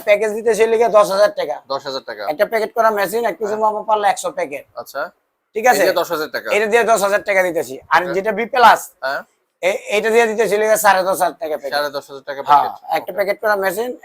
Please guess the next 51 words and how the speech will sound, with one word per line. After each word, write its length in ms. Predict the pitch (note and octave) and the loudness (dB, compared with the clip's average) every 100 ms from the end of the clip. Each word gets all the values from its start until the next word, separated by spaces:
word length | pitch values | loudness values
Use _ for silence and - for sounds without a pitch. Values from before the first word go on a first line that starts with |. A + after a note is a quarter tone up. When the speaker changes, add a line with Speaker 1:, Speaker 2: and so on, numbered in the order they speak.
| E3+ | -12
Speaker 1:
একটা 160 | - F3 | -4 -2
ওজন 260 | F#3 F#3 F#3+ | -2 -4 -4
মাপা 160 | F#3 F#3 | -4 2
পাল্লা, 220 | F#3 F#3 G3+ F3+ | 4 6 4 2
একশো 180 | - E3+ | -6 -8
প্যাকেট, 280 | F#3 E3+ A3+ - _ B2 | -6 -2 -4 -4 _ _
Speaker 2:
হুম। 120 | C#3+ C#3 | -14 -10
Speaker 1:
একটা 120 | D#3+ F3 | -6 -4
পঞ্চাশ 260 | F3 E3+ - | -4 -4 -6
কেজি 180 | E3+ E3+ E3 | -4 -2 -4
বস্তা। 260 | - C3+ A2+ _ C3 | -6 -8 -10 _ -18
Speaker 2:
হুম। 100 | A#2 | -2
Speaker 1:
এটা 140 | F3 F#3+ | 0 2
দিয়ে 120 | G3 F#3 | 2 0
দিতেছি 260 | E3 E3 D3 | -2 -6 -2
সাড়ে 160 | D#3+ D3+ C#3 | 0 0 -2
দশ 80 | B2+ | -10
হাজার। 180 | A#2 G#2 _ _ | -14 -18 _ _
Speaker 2:
ওকে। 120 | B2 - | -8 0
Speaker 1:
আমার 120 | E3+ F#3+ | 4 4
কাছে 140 | F#3 F#3+ | 2 -2
প্যাকেজ 200 | F#3+ G3 - | -2 -2 -2
পাইতেছেন 380 | G3+ F#3+ F#3 A3 - _ _ _ | -4 -2 -2 -6 -12 _ _ _
বারো 240 | D3 F#3+ F#3+ | 6 8 6
হাজার 160 | F#3 G3 G3+ | 4 2 0
টাকা, 200 | G3 G#3+ A3 _ _ C3 | 2 2 0 _ _ -8
Speaker 2:
হুম। 80 | - | 2
Speaker 1:
সাড়ে 180 | F3 F#3 | 4 6
এগারো 180 | F#3+ G3 | 6 6
হাজার 160 | G3 G3 G#3 | 4 2 0
টাকা। 180 | F#3+ G#3 G#3 _ | 0 -2 -4 _
Speaker 2:
হুম। 160 | B2+ C3+ - - | -18 -18 -8 2
Speaker 1:
আর 140 | D#3 D#3 | 4 4
যেটা 200 | F3 A3 C4+ | 0 2 4
এ 40 | A#3 A#3+ | 2 6
প্লাস, 280 | A3+ A#3+ | 8 8
Speaker 2:
হুম। 320 | - - - C3+ | 4 -8 -6 -2
Speaker 1:
ষাট 140 | G3 F#3 | 0 6
টাকা 120 | A#3+ | 6
কেজিটা, 340 | A#3+ A#3+ - C#4 - G#3 | 6 2 0 0 0 0
এটা 140 | G#3 | 0
দিয়ে 120 | G3+ G3 | 0 0
দিতেছি 200 | F#3 F#3+ F#3+ | 0 0 2
এগারো 160 | F3+ D#3+ | 2 -2
হাজার 140 | C#3 - | -4 -10
টাকা। 160 | C3+ B2+ _ - | -16 -16 _ -18
Speaker 2:
ওকে। 180 | A#2+ C#3+ E3 _ _ | -14 -14 -14 _ _
Speaker 1:
ঠিক 120 | A#3 B3+ | -2 2
আছে? 160 | F#3+ D#3 A2 - | 2 0 -4 -14
Speaker 2:
হুম। 160 | A#2+ A#2 _ _ | -20 -20 _ _
Speaker 1:
এটা 120 | G3+ | 0